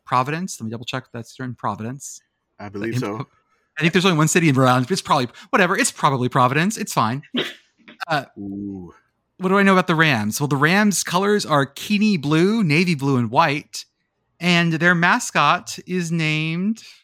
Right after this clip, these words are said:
Speaker 1: Rhodey the Ram. So
Speaker 2: Rhodey.
Speaker 1: Rhodey the Ram in his, his Ramily, hashtag not that Ramily,
Speaker 2: N-,
Speaker 1: is
Speaker 2: not
Speaker 1: heading
Speaker 2: Fordham,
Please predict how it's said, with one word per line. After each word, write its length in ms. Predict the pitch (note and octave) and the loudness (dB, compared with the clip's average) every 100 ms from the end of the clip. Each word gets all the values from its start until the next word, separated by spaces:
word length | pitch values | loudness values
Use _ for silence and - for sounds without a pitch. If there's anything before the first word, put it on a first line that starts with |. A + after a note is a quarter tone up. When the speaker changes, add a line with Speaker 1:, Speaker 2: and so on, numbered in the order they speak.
| _ _ | _ _
Speaker 1:
Rhodey 260 | C#3+ F3 F#3+ | 0 2 4
the 80 | E3 | 2
Ram. 520 | C#3+ C#3+ A#2 F#2+ G2+ - - - | 2 2 2 -2 -10 -18 -18 -10
So 180 | - G3+ | 2 2
Speaker 2:
Rhodey. 240 | D#3 G#3+ C#4+ | 4 4 2
Speaker 1:
Rhodey 40 | |
the 100 | A3+ | 0
Ram 480 | E3+ F3+ F#3+ D#3+ D3 | 2 4 4 4 0
in 160 | D3 | -2
his, 380 | D#3 D#3+ C3 - - - - - | 2 2 0 -4 -10 -20 -20 -8
his 260 | D#3+ C#3 | -4 -4
Ramily, 720 | A#2 C3+ F3 C#3+ A2+ A2 A2 A2+ _ - | -2 0 2 0 0 -2 -4 -6 _ -4
hashtag 420 | D#3 - C#3 A2+ | -2 0 -2 0
not 300 | A#2+ C#3 - | 0 0 0
that 200 | D3+ A#2+ | -4 -4
Ramily, 580 | G2+ G#2+ G#2 G2+ C3+ D#3+ _ | -6 -6 -6 -6 -8 -10 _
Speaker 2:
N-, 200 | A#2+ - - | -12 -8 -2
Speaker 1:
is 100 | F3+ | 0
Speaker 2:
not 80 | G3 | 4
Speaker 1:
heading 260 | G3+ G#3 | 4 4
Speaker 2:
Fordham, 160 | G#3 | 4